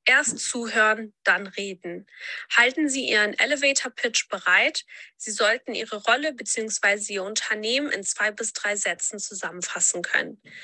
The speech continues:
Überlegen Sie sich ein paar Fragen, die Sie Geschäftspartnern stellen können.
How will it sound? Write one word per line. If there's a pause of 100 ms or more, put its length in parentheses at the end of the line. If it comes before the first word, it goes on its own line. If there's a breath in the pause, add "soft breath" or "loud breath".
(640 loud breath)
Überlegen
Sie
sich
ein
paar
Fragen,
die
Sie
Geschäftspartnern
stellen
können.